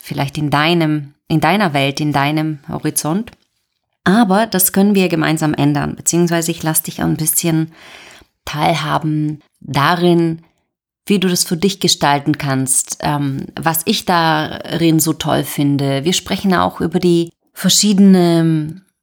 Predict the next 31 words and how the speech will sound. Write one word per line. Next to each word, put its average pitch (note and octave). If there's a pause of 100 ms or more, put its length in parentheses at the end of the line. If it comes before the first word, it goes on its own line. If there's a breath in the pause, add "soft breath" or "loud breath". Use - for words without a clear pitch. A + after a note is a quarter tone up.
(360)
Archetypen F#3
dieser D#3
Zeit C#3
oder -
den -
einen D#3+
ganz D3+
exquisiten D3
Archetypen D3+
dieser C#3+
Zeit. C#3 (140)
Kleine G3
und E3
große E3
Alltagsrituale, C#3+
was D#3
du -
für -
dich F3
im E3
Kleinen D3+
oder D3
eben D3+
auch C#3+
mit D3+
Familie, C#3+ (540 loud breath)
mit D#3
Freundinnen C#3 (100)
tun D#3
kannst. - (300)
Okay, F3